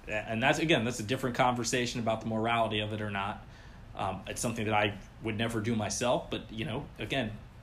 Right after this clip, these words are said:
people decide what they wanna do with their lives, and that's up to them. Um,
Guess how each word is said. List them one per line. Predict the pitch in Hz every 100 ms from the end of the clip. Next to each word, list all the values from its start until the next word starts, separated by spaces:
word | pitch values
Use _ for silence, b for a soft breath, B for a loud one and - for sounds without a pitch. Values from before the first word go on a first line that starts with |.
| - -
people | 127 120 117 110 98
decide | 113 - 117 107 107 107 - 104
what | 113 120
they | 117 113
wanna | 110 107
do | 104 104
with | 98
their | 104
lives, | 95 92 90 - - - -
and | - 98
that's | 95 95
up | 104 101
to | 98
them. | 92 87 - B B B B B
Um, | 110 101 95